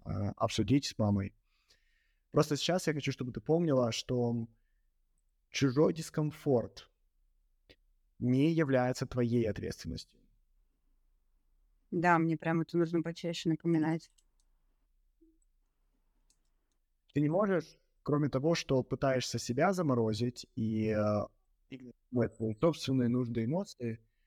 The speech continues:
Speaker 1: ты не можешь также брать на себя ответственность за то, чтобы другие не испытывали свои эмоции.
Speaker 2: Да.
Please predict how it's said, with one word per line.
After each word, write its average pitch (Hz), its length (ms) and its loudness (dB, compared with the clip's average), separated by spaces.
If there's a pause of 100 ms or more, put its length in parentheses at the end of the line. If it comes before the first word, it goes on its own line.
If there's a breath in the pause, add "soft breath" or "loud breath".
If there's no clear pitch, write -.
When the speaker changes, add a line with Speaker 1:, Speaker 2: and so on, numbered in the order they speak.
(260)
Speaker 1:
ты 139 100 2
не 135 60 4
можешь 175 320 0
также 143 300 0
брать 135 260 0
на 127 80 -2
себя 123 240 0
ответственность 120 840 -2
за 131 180 -2
то, 165 140 2
чтобы 135 300 -2
другие 127 380 0
не 123 140 2
испытывали 113 760 -2 (400)
свои 113 340 2
эмоции. 101 380 -6 (2250)
Speaker 2:
Да. 185 300 2